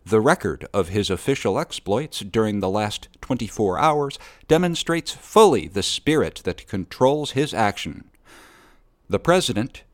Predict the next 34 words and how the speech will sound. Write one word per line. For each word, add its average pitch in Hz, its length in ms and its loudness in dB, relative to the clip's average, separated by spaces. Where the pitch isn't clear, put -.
chafing 107 560 -4
under 98 280 -2
the 87 120 -4
defeat 95 500 -6
he 101 120 -6
met 87 260 -6
with 110 360 -4
in 98 180 -4
his 92 220 -4
personal 110 580 -4
contest 82 720 -6
with 90 340 -4
the 90 100 -2
general 104 520 0
of 87 160 -6
the - 100 -4
army, 135 440 -2
determined 160 560 -2
to 139 160 2
execute 160 600 -4
a 117 80 0
flank - 440 -6
movement 92 540 -4
by 104 160 2
which 113 220 -4
he 139 180 -2
might 104 360 -2
cripple 175 480 -2
and 98 320 -4
disable 107 680 -2
the 92 140 -4
general. 80 500 -6
He 120 240 0
therefore, 110 600 0